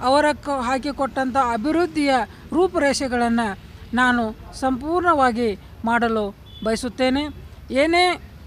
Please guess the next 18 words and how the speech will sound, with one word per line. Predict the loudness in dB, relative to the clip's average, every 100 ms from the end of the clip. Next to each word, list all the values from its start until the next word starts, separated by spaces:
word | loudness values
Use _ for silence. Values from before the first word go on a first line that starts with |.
| -20 -20 -20 -18 -18 -18 -18 -18 -18 -20 -20 -20 -20 -20 -6 2
ಮಾರ್ಗದರ್ಶನ | 4 4 2 2 0 0
ಬೇಕಾದರೂ | 0 0 0 0 -2
ಸಹಿತ | -2 -2 2 2 0 -2 -12 -6
ನನಗೆ | -2 0 -2
ಸತೀಶಣ್ಣ | -2 -4 -2 -2 -2 -2 -2
ಜಾರಕಿಹೊಳಿ | -2 0 0 -2 2 4
ಅವರು | 4 2 0 -4 -10 -14 -4
ಮಾತ್ರ | 2 2 4 4 4 0 -12 -16 -14 -14 -8 -2
ನಾನು, | 0 0 -4 -10 -6
ನನಗೆ | 0 0 0 -2 -4 -10 -16 -16 -6
ಗುರುಗಳಾಗಿ, | 0 2 4 4 2 -2 -4 -8 -16 -14 -4
ನನ್ನ | -2 0 -2 -4 -10 -4
ತಂದೆಯಾಗಿ, | 0 2 2 4 4 2 -4 -6 -16 -20 -6
ನನಗೆ | -2 0 0 -2 -4 -14 -6 0
ಮುಂದಿನ | 2 2 2 2 0 -2 0
ರಾಜಕೀಯ | 4 4 2 0 2
ಜೀವನದಲ್ಲಿ | 0 0 0 0 2 2 0
ನನಗೆ | -4 -10 -4 -2 -2 -2